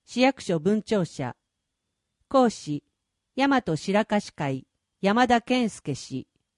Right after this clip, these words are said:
対象、定員。全会出席できる市内在住、在勤の方、四十人。先着順です。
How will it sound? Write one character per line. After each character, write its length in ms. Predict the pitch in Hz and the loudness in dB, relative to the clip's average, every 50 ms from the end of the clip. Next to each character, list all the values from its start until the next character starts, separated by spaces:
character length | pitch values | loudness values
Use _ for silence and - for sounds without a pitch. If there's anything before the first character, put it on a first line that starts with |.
| _ _ _ _ _ _ _ _ _ _ _ _ _ _ | _ _ _ _ _ _ _ _ _ _ _ _ _ _
対 200 | 220 226 240 233 | 2 2 2 2
象、 440 | - - 226 214 208 202 196 - - _ _ | 0 0 0 2 2 2 0 -2 -6 _ _
定 180 | - 190 196 190 | 0 2 4 4
員。 400 | 196 180 175 170 165 160 156 - _ _ _ _ _ _ _ _ _ _ _ _ _ _ _ _ _ _ _ | 2 2 0 0 -2 -4 -6 -10 _ _ _ _ _ _ _ _ _ _ _ _ _ _ _ _ _ _ _
全 240 | 220 220 240 254 240 | 2 2 2 2 0
会 240 | - 247 247 247 | 0 0 0 0
出 180 | - - 226 214 | -2 -4 -6 -6
席 360 | - - - 233 - - 226 | -6 -4 -4 -4 -4 -4 -4
で 120 | 185 214 190 | -4 -4 -4
き 140 | - 220 | -4 -4
る 240 | 160 147 143 135 - _ _ _ | -4 -4 -6 -6 -8 _ _ _
市 200 | _ - - 269 | _ -10 -6 -2
内 260 | 262 247 214 175 151 127 | 0 0 2 0 -2 -2
在 260 | - 170 175 180 165 | -2 -2 -2 -2 -4
住、 380 | 147 151 156 156 156 151 - - - | -4 -4 -4 -4 -4 -4 -8 -12 -4
在 240 | - 190 208 220 190 | 0 2 2 2 0
勤 220 | - 220 202 202 | -4 -6 -4 -2
の 120 | 196 185 - | -4 -4 -4
方、 460 | - 170 - _ 165 156 156 - - _ _ _ | -4 -6 -6 _ -4 -4 -4 -6 -8 _ _ _
四 260 | 175 196 220 233 226 | -2 0 0 0 -2
十 220 | 196 220 226 202 170 | -2 -2 -2 -2 -2
人。 300 | 143 127 123 120 113 - _ _ _ _ _ _ _ _ _ _ _ _ _ | -4 -6 -8 -8 -10 -14 _ _ _ _ _ _ _ _ _ _ _ _ _
先 240 | _ - 214 208 202 | _ -4 -2 -2 -2
着 280 | - 208 185 - 202 170 | -2 -4 -2 -2 -4 -4
順 240 | 151 165 160 156 | -2 -4 -4 -4
で 160 | 143 143 139 131 | -4 -4 -6 -6
す。 140 | - _ | -8 _